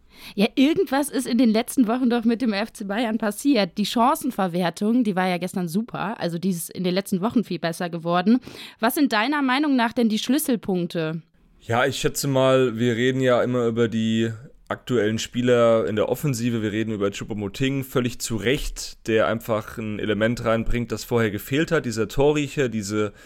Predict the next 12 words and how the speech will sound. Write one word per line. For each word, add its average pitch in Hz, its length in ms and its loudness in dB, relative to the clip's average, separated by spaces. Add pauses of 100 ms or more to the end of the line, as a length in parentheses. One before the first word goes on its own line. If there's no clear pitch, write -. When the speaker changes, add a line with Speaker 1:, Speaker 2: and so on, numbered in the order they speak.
(420)
Speaker 2:
ähm, 104 400 -6
ja, 113 320 2
wenigen 135 460 0
Chancen, 143 400 0
die 135 60 4
er 127 100 6
braucht, 127 320 0
um 117 80 -4
Tore 123 260 0
zu 110 160 -10
machen. 120 280 -2
Auch 110 180 -4